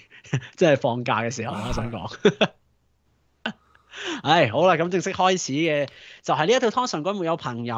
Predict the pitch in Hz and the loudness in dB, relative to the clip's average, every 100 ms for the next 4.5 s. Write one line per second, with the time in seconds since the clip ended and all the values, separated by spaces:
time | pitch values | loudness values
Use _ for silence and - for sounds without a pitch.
0 | 139 185 185 131 120 - - - - 139 | 2 2 2 0 0 -4 -20 -12 -2 2
1 | 131 131 - 214 220 208 165 143 143 139 | 2 0 0 0 0 0 2 2 0 -2
2 | - 131 120 117 117 120 147 180 185 151 | -4 -4 -4 -6 -4 0 4 6 6 4
3 | 151 202 214 190 156 208 220 170 127 151 | 0 0 0 2 2 2 0 0 0 0
4 | 170 - 139 151 | -2 0 0 0